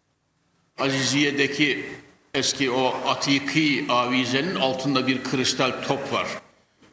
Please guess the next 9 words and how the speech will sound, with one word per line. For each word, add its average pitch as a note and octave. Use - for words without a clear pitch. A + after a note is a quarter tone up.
Böyle B2
kesitleri B2+
var A2+
kristalin. A#2
İkindin F3
pencereden E3
güneş D#3+
vurdu D#3+
mu, G#3